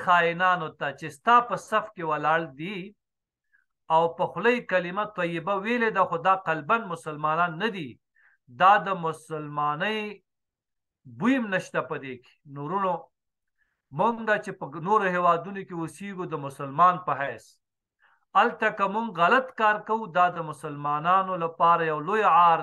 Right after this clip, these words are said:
دی. ګوره، او دا د اسلام د پاره لکه ده، ځکه ته مسلمان یې. نو غلط کار کول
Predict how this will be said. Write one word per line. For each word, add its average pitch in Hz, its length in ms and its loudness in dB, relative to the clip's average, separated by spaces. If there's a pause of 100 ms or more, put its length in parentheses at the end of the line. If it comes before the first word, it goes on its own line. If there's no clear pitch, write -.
دی. 139 80 -8 (100)
ګوره، 123 280 -16 (920)
او 170 180 4
دا 202 240 4
د 214 100 -4 (160)
اسلام 214 460 2
د 208 180 -2
پاره 175 220 4
لکه 156 340 -4
ده، 131 220 -6
ځکه 175 320 -8
ته 233 60 -6
مسلمان 220 600 -2
یې. 170 80 -18 (720)
نو 143 100 -6
غلط 214 340 2 (100)
کار 233 200 4 (100)
کول 226 280 2